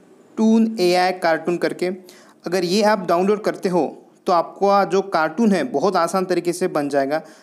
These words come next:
देखो सबसे पहले इसको ओपन करो और ये ऐप बिल्कुल सेफ है, इसलिए प्ले स्टोर में अवेलेबल है।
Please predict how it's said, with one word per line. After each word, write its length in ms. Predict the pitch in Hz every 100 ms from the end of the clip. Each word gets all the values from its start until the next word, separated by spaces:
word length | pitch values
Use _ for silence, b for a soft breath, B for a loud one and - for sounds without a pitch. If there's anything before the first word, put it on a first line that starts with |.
| B -
देखो 220 | 170 247
सबसे 260 | 190 170
पहले 120 | 170 165
इसको 200 | - 160
ओपन 220 | 156 208
करो 220 | 175 202 - - _ _ b b b
और 140 | 175 190
ये 60 |
ऐप 420 | 214 180 190 190 -
बिल्कुल 340 | 175 202 240 233
सेफ 340 | 226 202 175
है, 100 | 143 131
इसलिए 300 | 170 190 214
प्ले 240 | 214 175
स्टोर 240 | 175 180
में 140 | 190 196
अवेलेबल 360 | 156 151
है। 40 | 151